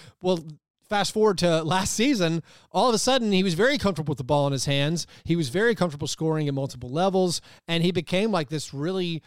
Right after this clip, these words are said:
you know, perfect backcourt partner for Ja Morant. So, like, uh, the, the jump from year one to year two was incredible. That's why Ja Morant, who actually won Most Improved Player,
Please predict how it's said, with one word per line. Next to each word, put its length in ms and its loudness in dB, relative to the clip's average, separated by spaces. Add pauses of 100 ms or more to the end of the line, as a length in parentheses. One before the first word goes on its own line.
(140)
you 100 -6
know, 60 0
perfect 680 -2
backcourt 600 -2
partner 400 -2
for 120 -8
Ja 220 -2
Morant. 400 -4
So, 80 -8
like, 160 -4 (300)
uh, 180 -10
the, 340 -8
the 140 -2
jump 500 0
from 140 -4
year 160 0
one 160 2
to 60 -2
year 100 -4
two 300 -2
was 160 -4
incredible. 680 -2 (140)
That's 200 -4
why 140 0
Ja 240 2
Morant, 380 2
who 160 2
actually 240 -2
won 400 0 (200)
Most 220 0
Improved 260 0
Player, 380 2